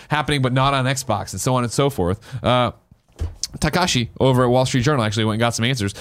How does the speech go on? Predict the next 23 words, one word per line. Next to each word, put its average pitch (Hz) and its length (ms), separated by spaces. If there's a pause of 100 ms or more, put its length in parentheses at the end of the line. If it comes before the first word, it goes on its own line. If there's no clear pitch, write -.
(100)
in 120 120
a 123 60
lengthy 147 420
report 110 440
that 120 100
I'm 131 80
gonna 131 160
read 131 240 (100)
lengthy 131 680
portions 190 360
of, 120 320
but - 80
there's 147 160
far 190 300
more 185 380 (120)
over 127 200
there 139 100
if 123 140
you 120 60
wanna 113 120
go 104 80
read 101 220
it. - 100